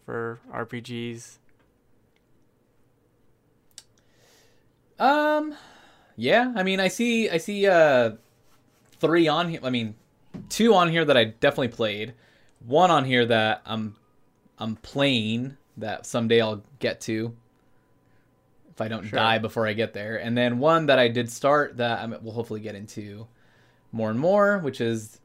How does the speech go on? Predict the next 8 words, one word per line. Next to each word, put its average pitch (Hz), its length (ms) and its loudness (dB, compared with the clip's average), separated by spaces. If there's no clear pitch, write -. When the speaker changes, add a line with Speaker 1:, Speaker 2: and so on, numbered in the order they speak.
Speaker 2:
The 95 100 -10
Outer 117 200 0
Worlds, 170 380 6
which 131 120 -8
was 113 180 -4
the 113 80 -4
winner. 170 440 -2
Um, 110 600 -10